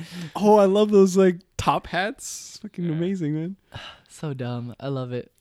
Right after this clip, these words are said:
Speaker 1: It's like, you know, when you're always given the option to create your character and you get, like, st-, or, like, you know, uh,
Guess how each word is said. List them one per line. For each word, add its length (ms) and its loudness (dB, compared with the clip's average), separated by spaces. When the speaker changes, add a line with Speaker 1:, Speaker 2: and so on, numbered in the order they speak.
Speaker 1:
It's 200 -2
like, 180 4
you 120 2
know, 160 8
when 100 8
you're 140 6
always 260 0
given 180 -4
the 100 -4
option 280 0
to 100 2
create 220 4
your 120 0
character 360 -6
and 100 0
you 80 0
get, 140 -2
like, 240 -6
st-, 320 -14
or, 120 -2
like, 220 -2
you 240 -6
know, 160 0
uh, 200 -4